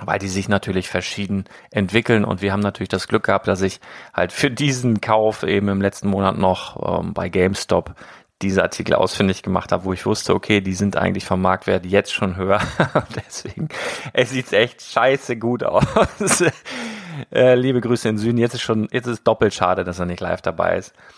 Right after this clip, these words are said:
Alles klar, also das hat sich auf jeden Fall gelohnt. Und jetzt ist natürlich die Frage, was packe ich in diesen Monat rein? Ich habe ja einhundert Euro frisches Kapital. Es ist auch so, falls du neu auf dem Projekt einhundert bist, ich gebe auch nicht immer alles aus. Also wenn ich jetzt in diesem Monat nichts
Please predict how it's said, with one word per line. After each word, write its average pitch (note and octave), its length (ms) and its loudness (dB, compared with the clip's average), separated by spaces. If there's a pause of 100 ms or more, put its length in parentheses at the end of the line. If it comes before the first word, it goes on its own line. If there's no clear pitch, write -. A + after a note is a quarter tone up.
(360)
Alles G#2 340 -2
klar, G2 400 2
also F2+ 420 -4 (840)
das A2 220 2
hat G2+ 100 2
sich F#2+ 200 0
auf F2+ 140 0
jeden G#2+ 220 2
Fall F2+ 220 0
gelohnt. F2+ 420 -2 (320)
Und A2+ 160 -2
jetzt A2 240 2
ist B2+ 140 -4
natürlich G#2+ 380 0
die F#2 120 -8
Frage, A2+ 640 2 (280)
was - 440 -2
packe G#2+ 300 -2
ich - 100 -10
in G#2 160 -2
diesen C3 260 0
Monat G2 320 2
rein? F#2 160 0
Ich G2 120 -4
habe A2 140 0
ja G#2 80 4
einhundert A2 440 0
Euro G#2 180 4
frisches G2 360 -4
Kapital. G2+ 480 2
Es A#2 80 -4
ist G#2+ 180 -4
auch F#2+ 140 0
so, C3+ 240 2
falls - 260 0
du A2+ 60 -2
neu G#2+ 180 2
auf - 140 -2
dem F#2+ 100 -4
Projekt G2 340 0
einhundert F#2 460 -2
bist, - 300 -8 (260)
ich - 100 -8
gebe - 220 2
auch A2 140 2
nicht G#2 180 0
immer F#2+ 220 2
alles G2 260 4
aus. D2 260 -2
Also G2 220 2
wenn A2+ 120 4
ich - 200 0
jetzt - 360 -2
in G2 240 -4
diesem G#2 220 0
Monat G2+ 420 2
nichts - 500 -6